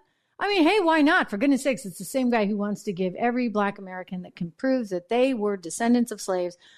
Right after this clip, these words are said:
five million dollars, wipe out all debt and health care for life. I mean, who are these people?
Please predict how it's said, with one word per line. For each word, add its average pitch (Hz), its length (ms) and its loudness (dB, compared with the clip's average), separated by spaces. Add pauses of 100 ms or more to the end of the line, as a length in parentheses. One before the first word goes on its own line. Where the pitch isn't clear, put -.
(160)
five 262 260 0
million 214 340 -2
dollars, 175 380 -6
wipe 208 300 -2
out 196 180 -2
all 262 200 2
debt 202 260 -2
and 175 140 -6
health 185 180 -4
care 175 140 -4
for 170 160 -4
life. 147 320 -8 (400)
I 359 100 -2
mean, 403 120 2
who 494 60 4
are 659 380 4
these - 80 -4
people? 226 420 -4